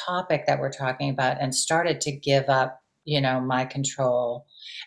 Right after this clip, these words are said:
and realized it did produce a sense of security, a sense of stability, a sense of,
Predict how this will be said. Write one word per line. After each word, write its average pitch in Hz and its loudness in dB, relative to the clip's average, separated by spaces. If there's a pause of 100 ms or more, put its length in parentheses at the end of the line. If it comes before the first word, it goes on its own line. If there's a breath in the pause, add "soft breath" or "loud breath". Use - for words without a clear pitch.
(140 loud breath)
and 160 2
realized 151 6
it 147 -8
did 214 6
produce 135 -2
a 151 0
sense 135 2 (120)
of 135 2 (240)
security, 135 2
a 143 0
sense 139 2
of 135 4 (580 soft breath)
stability, 139 6
a 143 2
sense 143 2
of, 131 4